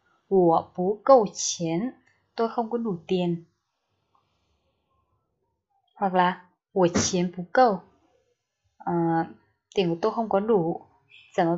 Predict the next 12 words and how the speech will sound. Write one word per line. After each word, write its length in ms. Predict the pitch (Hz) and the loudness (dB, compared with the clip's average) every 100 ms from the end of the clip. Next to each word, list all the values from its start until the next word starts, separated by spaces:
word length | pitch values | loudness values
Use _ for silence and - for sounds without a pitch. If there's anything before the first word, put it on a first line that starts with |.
| 170 | 4
办?" 360 | 269 240 165 156 _ _ _ _ - - | 4 4 0 -10 _ _ _ _ -20 -12
Phải 100 | 175 | -4
làm 120 | 170 | -4
sao 260 | 170 240 226 | -2 2 2
bây 120 | 226 | 2
giờ? 300 | 220 180 175 185 _ _ _ _ _ _ _ _ _ _ _ _ _ _ _ _ _ _ - _ _ _ _ _ _ _ _ _ _ - _ _ _ _ _ _ _ - - _ _ _ _ _ _ | 0 0 0 -6 _ _ _ _ _ _ _ _ _ _ _ _ _ _ _ _ _ _ -20 _ _ _ _ _ _ _ _ _ _ -20 _ _ _ _ _ _ _ -20 -20 _ _ _ _ _ _
Ví 140 | - 220 | -6 -4
dụ 140 | 254 - - | -4 -6 -4
tiếp 120 | 277 - - | -6 -6 -12
theo, 480 | - 262 254 247 254 - _ _ _ | -6 0 2 2 -2 -12 _ _ _
"下 440 | - - 294 277 196 | -12 -2 4 4 4
雨." 500 | 170 160 165 - - | -2 -2 -2 -4 -6